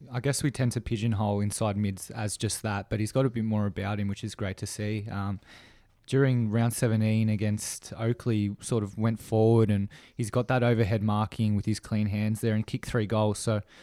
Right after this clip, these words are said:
um, that's a great part of a midfielder's game that I, I in particular really like to see, and I think it, it adds great value for him. And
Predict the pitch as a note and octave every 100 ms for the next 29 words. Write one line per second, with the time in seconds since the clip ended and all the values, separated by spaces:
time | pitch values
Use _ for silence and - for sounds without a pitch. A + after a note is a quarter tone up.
0 | - _ A2 A2+ A2 C3 D#3 A#2+ B2 A#2+
1 | - _ _ - - A#2 A2+ G2+ G#2+ A2
2 | A2 B2+ A2+ A2+ - G#2+ G#2 G#2+ G#2+ F#2+
3 | - G#2 G2 - - A2+ A#2 - A2 A#2+
4 | G#2+ G#2+ A2 G#2 G#2+ - A2+ - A2 A2
5 | A2 G#2+ A#2 G#2+ A2 - - A#2 A2+ G#2+
6 | - A#2 G2 G#2+ A2 G#2+ - A2 G#2+ A2
7 | A2 G#2+